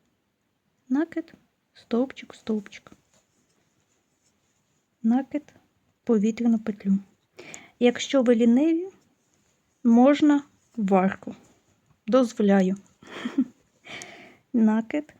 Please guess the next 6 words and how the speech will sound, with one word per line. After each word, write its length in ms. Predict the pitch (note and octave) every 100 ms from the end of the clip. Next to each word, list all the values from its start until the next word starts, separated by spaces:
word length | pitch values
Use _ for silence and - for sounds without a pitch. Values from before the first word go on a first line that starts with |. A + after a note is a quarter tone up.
| _ _ _ _ _ _ _
в 120 | _
петлю. 500 | - G3+ G#3 G#3 G#3 - _ _ _ _ _ _ _ _ _ _ _ _ _ _ _ _ _ _ _ _ _ _ _ _ _ _ _ _ _ _ _ _ _ _
Накид, 640 | A#3+ A3 A3 G#3+ C#4 - _ _
стовпчик. 680 | _ - A3+ G#3 G3+ - - _ _ _ _ _ _ _ _ _ _ _ _ _ _ _ _ _ _ _ _ _ _ _ _ _ _ _ _ _ _ _ _ _ _ -
І 120 | G4+
отак 440 | A#3 G#3 B3+ B3+